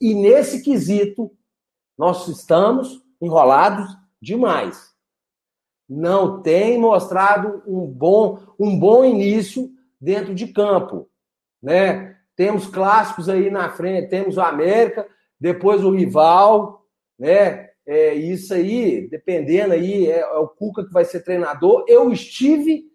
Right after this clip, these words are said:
na preleção desse homem em dois mil e dez contra o Estudiantes,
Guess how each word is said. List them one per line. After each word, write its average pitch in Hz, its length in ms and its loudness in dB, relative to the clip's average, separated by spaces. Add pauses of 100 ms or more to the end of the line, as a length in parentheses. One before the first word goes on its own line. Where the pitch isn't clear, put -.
(260)
na 185 140 -4
preleção 214 600 -2
desse 214 260 0
homem 160 460 0 (500)
em 180 140 -4
dois 170 280 2
mil 233 400 -2
e 214 60 -4
dez 175 720 -2
contra 196 260 -4
o 190 40 -6
Estudiantes, 208 1000 -6